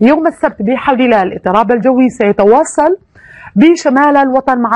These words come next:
تساقط للثلوج على قمم المرتفعات الداخلية الشرقية.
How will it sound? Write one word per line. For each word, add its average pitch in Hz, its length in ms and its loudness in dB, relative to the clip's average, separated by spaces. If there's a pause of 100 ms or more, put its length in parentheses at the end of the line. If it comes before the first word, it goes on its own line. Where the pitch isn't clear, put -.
(120)
تساقط 240 600 -4
للثلوج 220 520 2 (480)
على 247 220 0
قمم 269 400 -4
المرتفعات 214 640 -4
الداخلية 208 800 -2
الشرقية. 185 560 -8